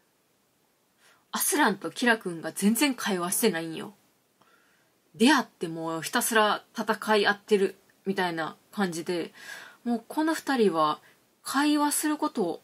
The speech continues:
諦めたんかな。<laughs> アスラン君に至っては、「卑怯な！」って言ってたから、多分、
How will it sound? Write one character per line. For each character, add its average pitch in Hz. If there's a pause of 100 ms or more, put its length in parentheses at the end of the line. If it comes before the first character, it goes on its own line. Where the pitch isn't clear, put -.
諦 247
め 233
た 180
ん 151
か 151
な。 156 (920)
<laughs> -
ア 269
ス 269
ラ 233
ン 190
君 180
に 170
至 185
っ 190
て 180
は、 165 (1040)
「卑 -
怯 381
な！」 349
っ -
て 175
言 170
っ -
て -
た 170
か 160
ら、 165 (880)
多 175
分、 165